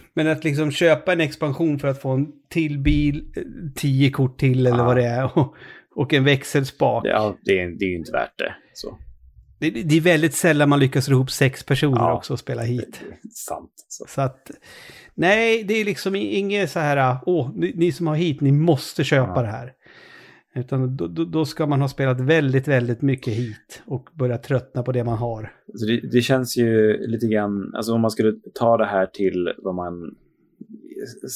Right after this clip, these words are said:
Speaker 2: säger i, eh, liksom s-, T V-spelens värld, eller liksom de digitala spelens värld, så är det här, istället för en expansion, så är det här en add-on.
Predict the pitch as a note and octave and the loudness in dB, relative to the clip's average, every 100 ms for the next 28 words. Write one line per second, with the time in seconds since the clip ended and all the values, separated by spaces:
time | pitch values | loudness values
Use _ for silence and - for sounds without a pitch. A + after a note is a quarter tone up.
0 | - G#2+ G2 F#2+ F#2+ F2+ F2 F2 E2+ E2 | 0 2 2 0 -2 -4 -2 -2 -2 -4
1 | D#2+ - - - G2+ - F#2+ - - - | -6 -8 -12 -8 -8 -6 -6 -6 -10 -20
2 | A#2+ _ - A#2+ G#2 G2 G#2 C#3+ C3 F#2+ | -20 _ 0 2 2 -2 -2 2 2 0
3 | E2 F2 C2+ C2 D#2+ E2+ - F2+ F2+ F#2 | -4 -4 -4 -4 -8 -10 -12 -12 -8 -6
4 | F#2+ A#2+ A#2 G2 - C2+ C2+ - - - | -4 0 2 0 -6 -10 -10 -10 -10 -12
5 | _ _ _ - - - G2+ G2 F2+ F2+ | _ _ _ -20 -6 0 2 2 2 0
6 | E2+ E2 - - G#2 A2+ B2 F#2 F#2+ - | 0 -2 -4 -2 -2 0 0 0 -6 -8
7 | F2+ E2+ - A2 D2+ G2 A#2 - _ _ | -8 -8 -2 -2 -2 -6 -6 -10 _ _
8 | _ _ _ - F#2+ F2+ E2+ E2+ D#2+ D#2+ | _ _ _ 0 2 4 2 -2 -6 -4
9 | G2 F2 D2+ A#1 | -2 -2 -2 -6